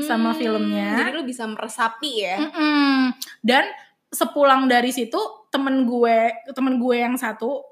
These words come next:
Speaker 1: juga nonton sendiri. Terus kita
Speaker 2: Mm-mm.
Speaker 1: baru bahas di rumah.
Speaker 2: Oh.
Speaker 1: Jadi, lo tau gak, kita kayak pergi ke kursus, terus kita <laughs>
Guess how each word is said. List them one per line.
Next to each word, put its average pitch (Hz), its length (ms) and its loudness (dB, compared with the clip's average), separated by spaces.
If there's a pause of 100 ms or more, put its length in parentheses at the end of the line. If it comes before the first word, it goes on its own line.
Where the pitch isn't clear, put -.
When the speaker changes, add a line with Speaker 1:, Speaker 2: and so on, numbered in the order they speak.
Speaker 1:
juga 233 320 0
nonton 269 300 2
sendiri. 262 480 -2
Terus 440 160 -6
kita 415 160 0
Speaker 2:
Mm-mm. 370 100 0
Speaker 1:
baru 339 140 2
bahas 302 480 4
di 262 140 0
rumah. 269 400 0
Speaker 2:
Oh. 302 260 -4
Speaker 1:
Jadi, 381 240 8 (480)
lo 440 100 2
tau 508 200 2
gak, 269 140 4
kita - 160 -2
kayak - 180 -2
pergi 320 240 2
ke 330 120 -6
kursus, 311 540 0
terus - 240 0
kita - 160 4
<laughs> - 640 4